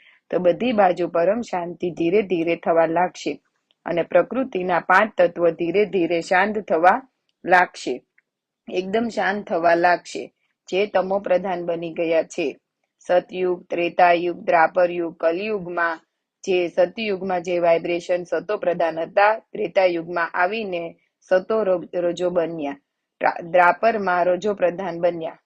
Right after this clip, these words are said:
કલિયુગમાં તો તમો પ્રધાન બની ગયા. તો અત્યારે જે વાયુમંડળને આપણે બદલવાના છે, વાયુમંડળમાં નેગેટિવ આખું બની ગયું છે. વાયુમંડળ લોકોના વિચારથી બને છે, લોકોના નેગેટિવ વિચારથી વાયુમંડળ ખરાબ થઈ ગયું છે.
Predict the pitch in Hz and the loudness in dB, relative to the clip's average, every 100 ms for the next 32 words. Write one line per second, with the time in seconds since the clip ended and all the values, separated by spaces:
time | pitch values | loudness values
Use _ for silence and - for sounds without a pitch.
0 | - 180 202 202 175 175 170 - 180 175 | -2 -2 0 -4 -4 -4 -4 0 0 2
1 | 170 175 180 170 165 165 165 160 160 160 | 0 -2 -2 -4 -4 -6 -6 -6 -6 0
2 | 175 160 131 _ _ _ - 156 - 214 | 2 2 -2 _ _ _ -4 -4 0 0
3 | 233 247 190 175 170 175 220 208 180 170 | 0 0 -2 0 4 2 2 -4 -2 -2
4 | 165 165 160 156 170 160 156 170 170 156 | -2 -4 -6 -6 -6 -4 -2 -2 -2 -4
5 | 160 160 151 165 165 _ _ 170 165 180 | -6 -8 -8 -10 -10 _ _ 4 6 6
6 | 233 202 185 170 170 165 165 165 202 220 | 2 -2 -2 -2 0 -2 -4 -4 -6 -4
7 | 240 240 - _ _ - 175 190 233 220 | -6 -6 -10 _ _ -4 -2 -2 -2 2
8 | 175 170 165 165 160 160 - 165 131 _ | 2 0 -4 -2 -2 -2 -2 -4 -4 _
9 | _ _ - 180 170 202 233 180 175 175 | _ _ -6 2 4 4 0 -2 2 2
10 | 170 170 185 185 180 170 160 180 185 - | 2 0 0 0 0 -2 2 2 2 -2
11 | 202 175 165 165 165 175 170 160 170 170 | -2 0 0 -6 -6 -6 -6 -8 -4 -2
12 | 202 208 208 202 170 180 196 233 196 180 | -2 -2 -2 -2 -2 -4 -4 -4 -4 0
13 | 170 165 165 160 170 214 208 175 170 165 | 2 2 0 2 2 2 -2 -6 -4 -4
14 | - 190 214 202 165 139 160 156 170 - | 0 2 2 -2 -6 -4 -6 -6 -6 -4
15 | 170 | -4